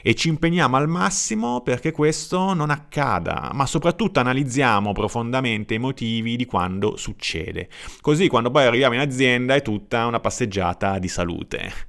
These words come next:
Una slide che uso sempre quando vado in azienda col Poker Model Live usa questa argomentazione di base, sempre del buon David Sklansky, che riproduco qui di sotto. Ora,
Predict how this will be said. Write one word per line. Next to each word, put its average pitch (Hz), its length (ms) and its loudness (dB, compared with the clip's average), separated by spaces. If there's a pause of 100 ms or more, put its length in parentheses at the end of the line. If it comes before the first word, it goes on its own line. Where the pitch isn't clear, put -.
(720)
Una 147 220 0
slide 175 400 6
che 139 120 0
uso 143 220 4
sempre 113 680 2
quando 107 220 0
vado 117 140 2
in 110 80 -4
azienda 107 600 0
col 107 160 0
Poker 117 320 2
Model 110 340 4
Live 98 540 4
usa 143 260 2
questa 123 280 2
argomentazione 107 760 0
di 101 100 2
base, 87 640 0
sempre 92 380 -2
del 87 140 -2
buon 87 320 -4
David 87 240 -4
Sklansky, 82 720 -10
che 123 140 -4
riproduco 139 760 0 (380)
qui 160 200 4
di 135 120 4
sotto. 95 600 0
Ora, 90 240 4